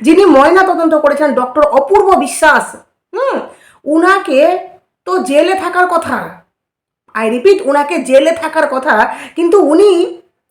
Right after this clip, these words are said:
এখনো অবধি জেলে নয়, উনি বাইরে আছেন। এমনকি ওনাকে জিজ্ঞাসাবাদ অবধি করা হয়নি। কিন্তু কেন? এগুলো কি গাফিলতি নয়? এমন এটাও বলা হচ্ছে যে তিলোত্তমার ময়না তদন্তে দেখা গেছিল, মানে রিপোর্টে, যে গলায় আঙুলের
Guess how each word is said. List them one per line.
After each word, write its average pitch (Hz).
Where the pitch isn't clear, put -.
এখনো 320
অবধি 320
জেলে 226
নয়, 233
উনি 226
বাইরে 196
আছেন। 185
এমনকি 339
ওনাকে 320
জিজ্ঞাসাবাদ 262
অবধি 269
করা 220
হয়নি। 202
কিন্তু 349
কেন? 349
এগুলো 277
কি 302
গাফিলতি 277
নয়? 254
এমন 370
এটাও 415
বলা 427
হচ্ছে 359
যে 349
তিলোত্তমার 381
ময়না 285
তদন্তে 359
দেখা 285
গেছিল, 277
মানে 269
রিপোর্টে, 240
যে 294
গলায় 277
আঙুলের 330